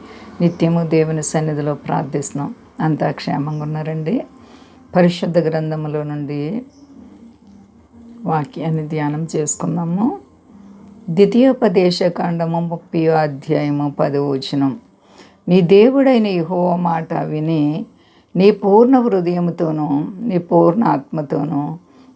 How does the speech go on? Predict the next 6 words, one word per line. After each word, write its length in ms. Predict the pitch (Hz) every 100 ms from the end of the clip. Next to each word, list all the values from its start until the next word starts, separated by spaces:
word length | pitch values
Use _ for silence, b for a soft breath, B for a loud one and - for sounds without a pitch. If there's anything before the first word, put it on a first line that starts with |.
| 165
నీ 120 | 175
దేవుడైన 600 | 160 196 233 247 226 190
యెహోవా 500 | 170 151 165 160 160
వైపు 460 | 147 151 160 160 156
మళ్ళుకు-, 600 | 151 139 147 165 - 156
మళ్ళినప్పుడు 960 | 220 - 160 175 165 165 156 139 139